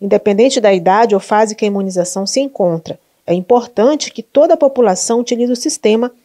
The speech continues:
que é acessível e gratuito. O sasi pode ser baixado para ser utilizado no telefone celular ou computador e o cadastramento é rápido e intuitivo.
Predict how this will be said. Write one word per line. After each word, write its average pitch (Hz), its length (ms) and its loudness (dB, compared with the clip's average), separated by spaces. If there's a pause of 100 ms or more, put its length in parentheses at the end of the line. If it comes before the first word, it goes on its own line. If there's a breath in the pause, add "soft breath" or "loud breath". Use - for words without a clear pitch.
que 302 120 0
é 294 40 6
acessível 262 720 -2
e 247 60 -4
gratuito. 240 680 -2 (280)
O 160 60 -8
sasi 240 400 0
pode 208 240 0
ser 226 160 2
baixado 214 540 2
para 208 180 2
ser 214 140 0
utilizado 208 520 0
no 202 120 -2
telefone 214 480 -2
celular 185 680 -2
ou 226 140 4
computador 247 920 0 (300 loud breath)
e 262 80 -4
o 269 40 0
cadastramento 285 680 2
é 277 40 4
rápido 247 520 -2
e - 20 0
intuitivo. 262 720 -4